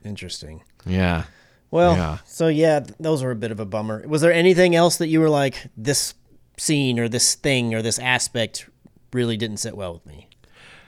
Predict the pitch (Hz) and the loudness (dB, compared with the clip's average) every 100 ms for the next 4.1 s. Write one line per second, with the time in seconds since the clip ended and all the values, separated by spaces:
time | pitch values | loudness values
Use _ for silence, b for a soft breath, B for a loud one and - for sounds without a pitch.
0 | b b 160 220 247 - 175 147 131 139 | b b 0 2 0 -2 -10 -8 -8 -4
1 | 165 185 208 220 220 175 151 - 196 190 | 0 0 0 0 0 0 0 0 0 0
2 | 170 196 190 151 143 139 139 - 135 156 | 0 0 0 2 4 4 0 -4 2 2
3 | 139 - - 196 190 - 160 151 151 151 | 2 -6 0 2 2 0 2 4 4 2
4 | - | -8